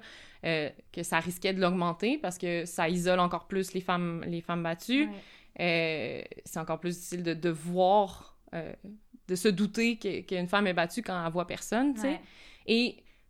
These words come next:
Speaker 1: donc, pas seulement ça augmente le, le nombre de, de, de violences, mais aussi la, l'intensité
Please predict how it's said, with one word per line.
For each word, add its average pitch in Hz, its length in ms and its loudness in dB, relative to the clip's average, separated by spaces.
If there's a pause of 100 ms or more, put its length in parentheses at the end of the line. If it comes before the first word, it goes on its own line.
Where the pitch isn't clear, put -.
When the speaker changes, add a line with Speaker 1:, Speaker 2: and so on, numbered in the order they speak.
(120)
Speaker 1:
donc, 196 280 0
pas 269 140 6
seulement 262 360 4
ça - 220 -2 (140)
augmente 214 800 0
le, 190 340 0
le 185 300 -2
nombre 190 360 2
de, 175 220 2
de, 170 280 -6 (880)
de 185 200 -2
violences, 196 500 2
mais 220 260 4
aussi 220 280 -4
la, 220 200 2 (680)
l'intensité 233 920 2